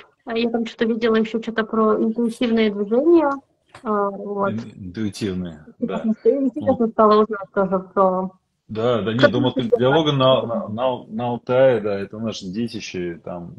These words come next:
Speaker 2: очень глубокий процесс, наши ученики проводят. Ну, вот сейчас Юля, правда, ретрит проводит, но мы редко проводим, там, раз в год там где-то сами. Вот, э, мы там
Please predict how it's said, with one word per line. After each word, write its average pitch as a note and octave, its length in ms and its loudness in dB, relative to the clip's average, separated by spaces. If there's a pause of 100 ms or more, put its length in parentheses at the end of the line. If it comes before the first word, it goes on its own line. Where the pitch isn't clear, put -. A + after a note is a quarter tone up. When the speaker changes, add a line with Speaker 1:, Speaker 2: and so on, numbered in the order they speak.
Speaker 2:
очень F#2 280 -16
глубокий G2+ 340 -10
процесс, A2+ 460 -8
наши F#2+ 220 -10
ученики G#2 360 -10
проводят. G2 480 -6
Ну, G2 80 -8
вот F#2+ 140 -10
сейчас - 260 -8
Юля, C3+ 240 -6
правда, A2 320 -2
ретрит F#2+ 340 -8
проводит, F2+ 360 -6
но G#2 80 -10
мы G2 120 -6
редко C#3 280 -6
проводим, E2+ 720 -6
там, E2 500 -16
раз F2+ 220 -10
в F2+ 60 -18
год A#2+ 260 -6
там F2+ 180 -10
где-то E2+ 400 -8 (420)
сами. E2 480 -8 (100)
Вот, F2+ 380 -8
э, F2 40 -14 (420)
мы F2 180 -12 (100)
там D2 240 -16